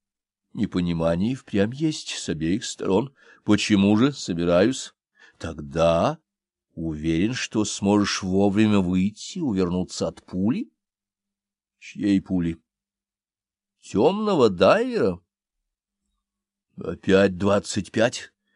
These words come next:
Зачем ему меня убивать, Дмитрий?" "Затем, что у тебя то, что ему нужно!" — кричит Дебенко.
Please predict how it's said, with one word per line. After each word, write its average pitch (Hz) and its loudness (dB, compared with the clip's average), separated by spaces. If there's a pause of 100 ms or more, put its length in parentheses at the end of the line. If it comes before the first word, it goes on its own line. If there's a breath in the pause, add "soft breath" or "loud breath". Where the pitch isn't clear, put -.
(360)
Зачем 127 2
ему 151 4
меня 160 6
убивать, 185 4
Дмитрий?" 104 -4 (360 soft breath)
"Затем, 156 4
что - -2
у 175 0
тебя 170 4
то, 170 6
что - 0
ему 196 4
нужно!" — 220 4
кричит 165 -6
Дебенко. 143 -2